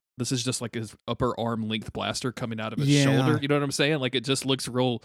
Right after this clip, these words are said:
Speaker 2: Like it's cut off at the elbow.
Speaker 1: Yeah, it looks real stumpy, uh, and it's very funny to me. <laughs> Like, the fact that it'd be this real tiny blaster, and it's not, but it's just the way that this, this drawing looks.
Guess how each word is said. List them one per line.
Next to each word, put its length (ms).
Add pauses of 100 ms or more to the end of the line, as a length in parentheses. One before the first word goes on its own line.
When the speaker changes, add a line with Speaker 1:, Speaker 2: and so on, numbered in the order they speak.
(440)
Speaker 2:
Like 100
it's 80
cut 160
off 140
at 60
the 80
elbow. 320
Speaker 1:
Yeah, 120
it 60
looks 140
real 120
stumpy, 640
uh, 320
and 120
it's 180
very 220
funny 260
to 100
me. 260
<laughs> 100
Like, 280 (120)
the 80
fact 220
that 60
it'd 100
be 100
this 200
real 120
tiny 280
blaster, 420
and 140
it's 160
not, 260
but 120
it's 140
just 180
the 80
way 140
that 160
this, 180 (140)
this 120
drawing 280
looks. 320